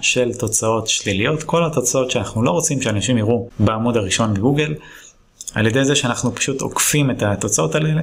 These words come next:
עם תוצאות אחרות. ואז אנשים כמוני שמתעסקים בקידום אתרים, קידום בגוגל, ניהול מוניטין, בעצם מייצרים תוצאות חדשות, או מקדמים תוצאות שכבר קיימות, אם קיימות עוד תוצאות על השם שלכם, שם החברה שלכם,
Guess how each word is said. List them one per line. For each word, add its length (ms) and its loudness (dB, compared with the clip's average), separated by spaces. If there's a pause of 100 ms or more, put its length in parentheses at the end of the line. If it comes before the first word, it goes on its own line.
עם 120 0
תוצאות 380 0
אחרות. 400 -2 (120)
ואז 340 2
אנשים 320 0
כמוני 460 0
שמתעסקים 680 0
בקידום 440 2
אתרים, 520 0
קידום 280 0
בגוגל, 380 4
ניהול 260 -2
מוניטין, 440 0 (200)
בעצם 280 0
מייצרים 640 -2
תוצאות 360 -2
חדשות, 680 -2 (140)
או 440 0
מקדמים 580 0
תוצאות 300 0
שכבר 440 0
קיימות, 440 -2
אם 220 0
קיימות 380 0
עוד 120 0
תוצאות 360 -2
על 120 0
השם 320 0
שלכם, 320 -2
שם 160 0
החברה 360 0
שלכם, 300 -4